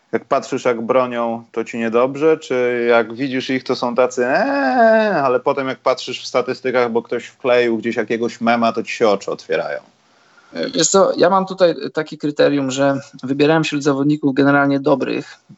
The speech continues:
Speaker 2: zawodników, którzy coś tam prezentują sobą w ataku i jest taka
Speaker 1: Znaczy,
Speaker 2: dosyć
Speaker 1: Karol, przede wszystkim ja mam tak, y,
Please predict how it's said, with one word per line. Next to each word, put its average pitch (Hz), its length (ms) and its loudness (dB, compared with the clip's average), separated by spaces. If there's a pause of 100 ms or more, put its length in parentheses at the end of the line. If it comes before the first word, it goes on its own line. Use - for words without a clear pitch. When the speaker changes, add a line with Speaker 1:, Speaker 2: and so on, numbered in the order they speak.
Speaker 2:
zawodników, 131 500 -4
którzy 131 220 -4
coś 143 200 0
tam 131 140 -2
prezentują 135 500 2
sobą 131 320 2
w 123 60 -2
ataku 127 440 -2
i 123 40 -4
jest 127 140 -6
taka 123 180 -6
Speaker 1:
Znaczy, 123 140 -4
Speaker 2:
dosyć 165 120 0
Speaker 1:
Karol, 165 260 4
przede 175 260 0
wszystkim 156 420 -6
ja 147 100 -4
mam 151 140 -2
tak, 147 280 -6
y, 131 40 -12